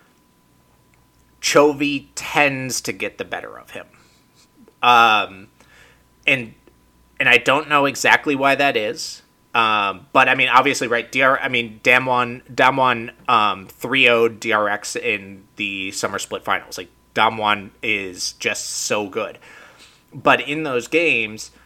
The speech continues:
I, I mean, I think it was game one, maybe, where Showmaker is playing Syndra, who he is amazing at,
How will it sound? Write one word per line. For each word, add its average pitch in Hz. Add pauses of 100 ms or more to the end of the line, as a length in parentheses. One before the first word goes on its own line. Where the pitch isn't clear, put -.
(400)
I, 123
I 123
mean, 120
I 120
think 123
it 117
was 107 (260)
game 123
one, 135
maybe, 170
where 107 (240)
Showmaker 135
is 117
playing 123
Syndra, 113
who 123
he 117
is 113
amazing 110
at, 92